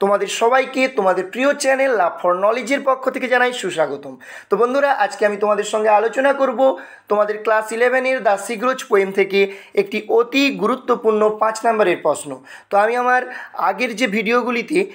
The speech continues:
সেখানে এক থেকে চার নম্বর পর্যন্ত অতি গুরুত্বপূর্ণ পাঁচ নম্বরের প্রশ্ন আলোচনা করেছি।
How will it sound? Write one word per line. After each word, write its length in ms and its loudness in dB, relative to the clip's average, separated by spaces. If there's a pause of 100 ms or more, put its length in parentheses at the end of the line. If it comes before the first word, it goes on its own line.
(160)
সেখানে 420 0
এক 240 2
থেকে 200 -4
চার 380 0
নম্বর 320 -2
পর্যন্ত 420 -2
অতি 240 2
গুরুত্বপূর্ণ 640 -2
পাঁচ 280 -4
নম্বরের 340 2
প্রশ্ন 320 0
আলোচনা 340 2
করেছি। 460 -4